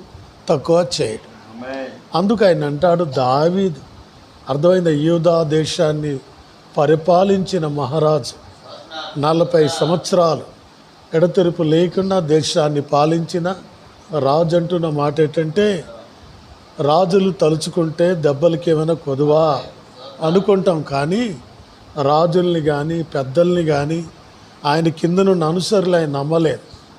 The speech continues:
Speaker 1: తన బిడ్డల్ని కూడా ఆయన నమ్మల. కొడుకుల్ని కానీ బిడ్డల్ని కానీ కూతు-, ఆయన నమ్మకుండా ఎవరు నమ్ముతున్నాడు?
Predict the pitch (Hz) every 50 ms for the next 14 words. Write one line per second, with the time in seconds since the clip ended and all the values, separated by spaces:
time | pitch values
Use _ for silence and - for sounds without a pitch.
0 | - - - 175 170 180 185 160 139 156 156 151 185 190 208 220 214 - 226 220
1 | 220 214 202 175 156 151 151 147 139 123 - - - - - - - - - -
2 | - - - 165 170 185 175 220 190 180 180 165 165 165 170 175 190 190 170 151
3 | 160 165 175 190 196 190 185 175 165 160 160 170 185 196 - - 185 196 170 165
4 | - - - - - - 160 151 156 151 139 135 135 156 175 170 170 180 165 160
5 | 156 139 139 139 139 135 - - - - - - - 160 165 185 185 196 196 196
6 | 196 196 196 208 196 196 202 202 196 254 254